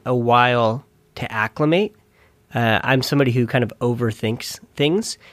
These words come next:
And for me, I was like, in my brain, which these two things are not at odds, but when I first started thinking about it, for some reason, I had this tension where I was like, "Wait, we are long-term investors and long-term planners. Why do we need to deliver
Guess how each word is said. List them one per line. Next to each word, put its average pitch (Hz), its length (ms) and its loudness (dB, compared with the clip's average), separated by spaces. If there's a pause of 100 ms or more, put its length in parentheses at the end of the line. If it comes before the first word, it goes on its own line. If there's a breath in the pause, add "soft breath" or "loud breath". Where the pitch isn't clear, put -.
(160 soft breath)
And 120 440 -2
for 135 220 -2
me, 147 260 4
I 131 60 4
was 113 160 -2
like, 110 260 -6 (160)
in 131 140 -2
my 147 140 4
brain, 127 560 0 (380 soft breath)
which 131 260 0 (240)
these 135 320 -2
two 220 160 -2
things 196 320 4
are 123 160 0
not 113 320 0
at 147 100 2
odds, 156 420 4
but 131 280 -2
when 123 160 -2
I 113 100 -2
first 143 400 -2
started 127 240 2
thinking 127 200 0
about 139 140 4
it, - 40 -6
for - 100 -8
some 135 300 2
reason, 123 320 2
I 107 60 2
had 113 140 -2
this 107 120 -6
tension 113 520 -4 (360 loud breath)
where - 100 -2
I 123 40 2
was 117 100 -2
like, - 160 -6
"Wait, 127 440 0 (360 soft breath)
we 135 260 4
are 143 180 6
long-term 135 580 4
investors 117 520 0
and 110 180 0
long-term 113 460 0
planners. 104 680 -2 (600 soft breath)
Why 113 420 2
do 127 100 2
we 120 140 2
need 117 200 2
to 113 80 -2
deliver 107 760 0